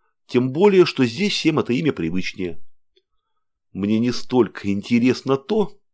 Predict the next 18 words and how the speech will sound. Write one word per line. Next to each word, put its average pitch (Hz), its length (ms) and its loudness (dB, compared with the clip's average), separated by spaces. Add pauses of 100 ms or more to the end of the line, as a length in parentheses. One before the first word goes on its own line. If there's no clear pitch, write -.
как - 220 -4
к - 40 -4
тебе 139 320 0
обращаться, 156 800 -4 (240)
как - 240 -2
то, 208 380 -2 (440)
что - 320 -2
с - 120 -2
тобой 123 380 0
теперь 151 380 -2
делать». 131 500 -4 (1300)
«А 80 220 -2
почему 104 500 -4
со 139 160 2
мной 135 220 0
нужно 147 300 -2
что-то 160 360 0
делать?» 107 500 -6